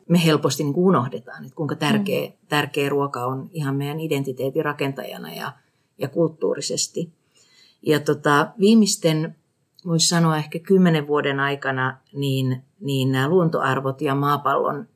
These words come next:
Speaker 1: hyvinvointi, kestävä kehitys, nehän on tullut
Speaker 2: Mm.
Speaker 1: aina vaan tärkeämpään rooliin, niin kuin vuosi vuodelta tärkeämpään rooliin, ja ruokavalintojen merkitys ja,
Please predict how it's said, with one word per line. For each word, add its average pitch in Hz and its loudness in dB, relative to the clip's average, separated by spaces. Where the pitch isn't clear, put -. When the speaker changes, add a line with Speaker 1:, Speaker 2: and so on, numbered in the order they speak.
Speaker 1:
hyvinvointi, 143 0
kestävä 147 0
kehitys, 139 -6
nehän 143 -2
on 139 0
tullut 180 0
Speaker 2:
Mm. - -18
Speaker 1:
aina 156 4
vaan 139 0
tärkeämpään - -4
rooliin, 143 -2
niin 139 -8
kuin 151 -8
vuosi 170 4
vuodelta 147 0
tärkeämpään 139 0
rooliin, 143 -2
ja 131 -6
ruokavalintojen 151 2
merkitys 143 -6
ja, 131 -6